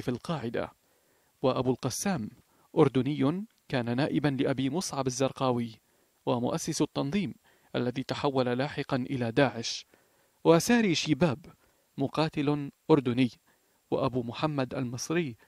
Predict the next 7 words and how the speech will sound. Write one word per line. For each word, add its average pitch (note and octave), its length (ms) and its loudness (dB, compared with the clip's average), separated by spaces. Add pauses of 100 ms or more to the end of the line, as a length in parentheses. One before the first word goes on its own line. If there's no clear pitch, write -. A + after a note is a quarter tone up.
(240)
وهو F#3 360 6
مصري F3 600 -2
ساهم D3 440 -4
في C3+ 180 -2
تنظيم C#3 600 -2 (240)
هجمات B2+ 460 0
القاعدة E3 640 0